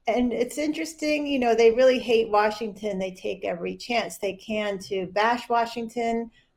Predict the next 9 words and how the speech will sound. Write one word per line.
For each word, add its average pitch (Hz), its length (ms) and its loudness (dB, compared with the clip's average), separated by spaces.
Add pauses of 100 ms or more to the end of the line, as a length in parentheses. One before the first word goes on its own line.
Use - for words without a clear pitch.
(340)
Governor 180 340 -2
Sin-, 196 460 -4
cited 226 540 6
the 190 100 2
uselessness 277 840 -2
of 240 200 -4
Washington 254 720 -2
when 226 160 -2
he 214 180 -2